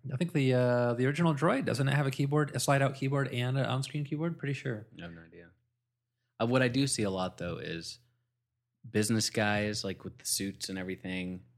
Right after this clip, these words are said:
Speaker 2: they've got, they're sitting there looking at their BlackBerry, and then they put it away, and then they pull out their iPhone.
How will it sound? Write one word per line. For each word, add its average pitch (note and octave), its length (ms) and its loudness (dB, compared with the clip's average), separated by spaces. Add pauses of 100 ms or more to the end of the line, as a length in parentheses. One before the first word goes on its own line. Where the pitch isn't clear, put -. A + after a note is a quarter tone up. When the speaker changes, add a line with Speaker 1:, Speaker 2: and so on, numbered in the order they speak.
(240)
Speaker 2:
they've G2 220 -4
got, G#2+ 340 0
they're G#2 120 -4
sitting G#2+ 200 -4
there G2+ 140 -2
looking G2+ 240 -4
at F#2 60 -8
their G2 100 -2
BlackBerry, G2 400 -2
and F#2+ 80 -4
then F#2+ 100 -6
they F#2+ 60 -6
put G2+ 200 -6
it F#2+ 60 -2
away, F#2+ 200 -2
and F#2 120 -4
then F2+ 80 -6
they F2+ 80 -8
pull F#2+ 220 -10
out F#2 140 -8
their F2+ 120 -6
iPhone. E2+ 600 -8